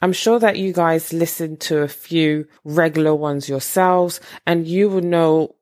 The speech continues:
what makes you tune into them week after week after week. But I know for me,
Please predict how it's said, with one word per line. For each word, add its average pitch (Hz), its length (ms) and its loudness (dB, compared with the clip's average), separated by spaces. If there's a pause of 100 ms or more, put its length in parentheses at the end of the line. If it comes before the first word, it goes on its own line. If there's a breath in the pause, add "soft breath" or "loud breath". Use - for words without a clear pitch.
(220)
what 165 260 0
makes 156 420 -2
you 151 120 -8
tune 160 340 0
into 151 360 -2
them 139 360 2 (260)
week 160 500 0
after 151 340 -2
week 135 340 -6
after 135 320 -4
week. 131 380 -6 (440)
But 170 140 2
I 180 80 2
know 185 260 4
for 165 220 -4
me, 165 640 0